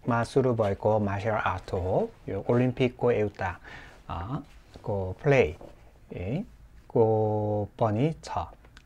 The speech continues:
운쳐, 네팔리어로 뻔히 데레 많이 소를래, 요 태권도 시크더이 후노자니. 아니, 배울 수 있어요?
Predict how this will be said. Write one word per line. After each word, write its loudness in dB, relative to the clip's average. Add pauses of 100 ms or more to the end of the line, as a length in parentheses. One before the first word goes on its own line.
운쳐, -2
네팔리어로 4
뻔히 0
데레 4
많이 -4
소를래, -6 (400)
요 -6
태권도 -2
시크더이 -4
후노자니. -4 (480)
아니, 6
배울 12
수 6
있어요? 2